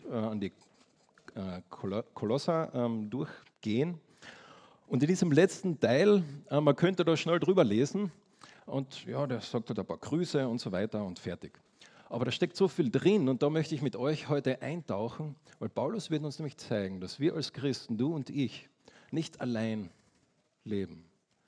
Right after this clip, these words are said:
Dass wir nicht allein leben, sondern dass wir einander brauchen, dass wir miteinander brauchen, dass Gott uns zusammengestellt hat. Und so, wenn du eine Bibel da hast, dann schlag auf den Kolosserbrief, Kapitel vier. Wir lesen dann ab Vers zwei.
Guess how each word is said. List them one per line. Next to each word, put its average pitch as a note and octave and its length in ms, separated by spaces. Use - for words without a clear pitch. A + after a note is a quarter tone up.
Dass G#2+ 120
wir D#3 80
nicht - 180
allein C#3+ 400
leben, C#3 340
sondern C#3+ 280
dass B2+ 160
wir D3+ 160
einander B2+ 320
brauchen, C#3 680
dass - 140
wir B2+ 100
miteinander B2+ 440
brauchen, B2+ 320
dass G#2+ 160
Gott D3 240
uns D3 340
zusammengestellt A#2 1000
hat. E2+ 260
Und C#3+ 140
so, E3+ 300
wenn D3 100
du C#3 60
eine B2+ 80
Bibel G#3 200
da D#3+ 200
hast, F#3 240
dann C#3+ 80
schlag C#3+ 300
auf C3+ 200
den D3 140
Kolosserbrief, E3 920
Kapitel C3+ 380
vier. G#3 420
Wir B2 120
lesen D3+ 340
dann C3 220
ab A#2+ 220
Vers A#2+ 280
zwei. G#2 420